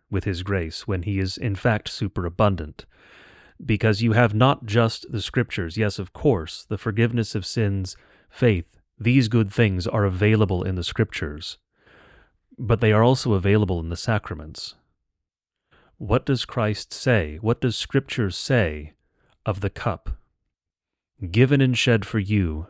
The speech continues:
for the forgiveness of sins." Forgiveness of sins is available in the Lord's Supper, as Scripture clearly teaches. God is superabundant. There are multiple means of forgiveness of sins.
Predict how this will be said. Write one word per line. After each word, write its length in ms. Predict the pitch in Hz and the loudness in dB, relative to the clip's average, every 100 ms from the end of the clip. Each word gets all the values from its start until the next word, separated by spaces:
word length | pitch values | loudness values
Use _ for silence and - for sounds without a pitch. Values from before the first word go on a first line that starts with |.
| _ | _
for 140 | 123 | 0
the 140 | 107 | 0
forgiveness 640 | - 101 87 107 107 98 - | 0 -2 4 2 4 -2 -2
of 100 | 90 | -6
sins." 680 | - 104 87 73 80 - - _ _ _ _ _ - _ | -4 -2 -4 -6 -14 -16 -18 _ _ _ _ _ -20 _
Forgiveness 680 | _ 113 92 120 120 143 - | _ -2 4 4 4 0 0
of 100 | 113 | -4
sins 400 | - 139 110 90 | 0 2 2 -2
is 200 | - 113 | 0 0
available 720 | 104 95 104 123 113 87 80 - | 0 2 2 4 2 0 -6 0
in 240 | 135 120 | 2 4
the 100 | 113 | 4
Lord's 360 | 104 104 98 92 | 6 6 4 0
Supper, 460 | - 117 85 80 - - - _ 127 | 2 2 2 -8 -10 -20 -20 _ 2
as 240 | 120 107 | 4 4
Scripture 600 | - 139 135 - 85 76 _ _ | 2 0 0 -4 -6 -6 _ _
clearly 640 | - 135 120 110 98 87 - | 0 4 6 6 2 0 -8
teaches. 640 | - 120 - 76 76 - - _ _ _ _ _ - | -2 -2 -2 -8 -10 -14 -16 _ _ _ _ _ -6
God 280 | 110 117 123 | 4 6 6
is 120 | 120 | 2
superabundant. 880 | - 117 - 107 101 110 101 73 - _ - | 0 -2 2 0 2 0 0 -8 -14 _ 0
There 140 | 107 | 2
are 100 | 98 | 2
multiple 760 | 98 104 127 123 - 113 107 _ _ _ _ _ | 2 2 2 2 0 0 0 _ _ _ _ _
means 640 | 120 123 110 87 78 80 - _ _ _ - | 2 4 4 0 -6 -12 -16 _ _ _ -4
of 160 | 113 95 | -2 -2
forgiveness 640 | 110 90 110 98 101 - | -4 0 0 0 -2 -2
of 100 | 92 | -6
sins. 680 | - 110 80 71 - - | 0 0 0 -4 -14 -18